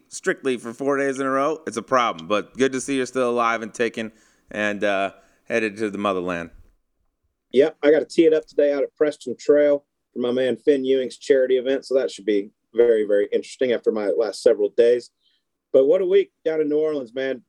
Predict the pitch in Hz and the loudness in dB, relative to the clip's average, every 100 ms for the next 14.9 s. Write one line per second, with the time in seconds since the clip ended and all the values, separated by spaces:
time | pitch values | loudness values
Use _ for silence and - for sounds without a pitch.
0 | - 151 156 139 147 147 - - - 156 | -6 -4 -2 0 0 0 -4 -10 -4 -2
1 | 156 139 147 147 _ - 147 139 _ 151 | 0 2 0 0 _ -2 -2 -2 _ -4
2 | 147 - 147 - _ _ _ _ _ _ | -2 0 -2 -2 _ _ _ _ _ _
3 | _ - 131 120 110 104 143 160 135 - | _ -4 -2 -2 -6 0 2 2 0 2
4 | 147 139 139 139 117 107 139 131 107 - | 2 2 2 2 0 -2 -2 -4 -6 -2
5 | 139 131 117 113 110 - 131 117 107 107 | 0 2 2 2 0 2 2 2 -4 -6
6 | _ 139 147 - 143 120 113 _ - - | _ -4 -4 0 4 4 2 _ -20 0
7 | 117 131 143 127 - _ _ _ _ _ | 2 4 2 -2 -8 _ _ _ _ _
8 | - 123 120 117 120 139 143 139 139 135 | -8 -2 0 0 -2 -2 0 2 2 2
9 | 139 120 127 123 - - 135 120 123 123 | 0 0 0 -2 -4 0 2 4 2 2
10 | 120 151 123 104 90 - - 160 127 - | 4 2 2 -4 -4 -4 2 2 2 -2
11 | 127 110 101 95 104 101 _ _ _ 135 | -4 -2 -4 -2 -2 -2 _ _ _ -4
12 | 131 127 139 147 147 139 127 143 139 131 | -2 2 4 4 2 -2 0 2 0 -2
13 | 147 135 131 127 123 _ _ _ 151 175 | -2 -2 -2 -2 -4 _ _ _ 2 2
14 | 135 123 135 110 101 113 113 101 107 | 2 0 0 0 0 0 0 -2 -8